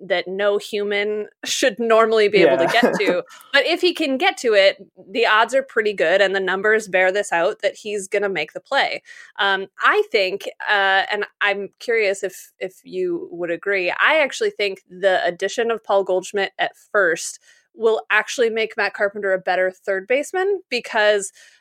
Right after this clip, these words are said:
Speaker 1: um, <laughs> similarly, uh, if Paul Goldschmidt can get to the ball, he's going to make a play,
Speaker 2: Mm-hmm.
Speaker 1: unlike some of the guys who were at first base on occasion last year that Matt Carpenter was throwing to at first base. So to me, it's, it, it kind of,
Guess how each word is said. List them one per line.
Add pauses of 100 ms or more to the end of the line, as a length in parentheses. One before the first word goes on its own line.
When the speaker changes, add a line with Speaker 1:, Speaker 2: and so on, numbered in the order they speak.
(160)
Speaker 1:
um, (160)
<laughs>
similarly, (100)
uh, (280)
if
Paul
Goldschmidt
can
get
to
the
ball,
he's
going
to
make
a
play, (120)
Speaker 2:
Mm-hmm.
Speaker 1:
unlike
some
of
the
guys
who
were
at
first
base
on
occasion (140)
last
year
that
Matt
Carpenter
was
throwing
to
at
first
base.
So
to
me,
it's,
it,
it
kind
of,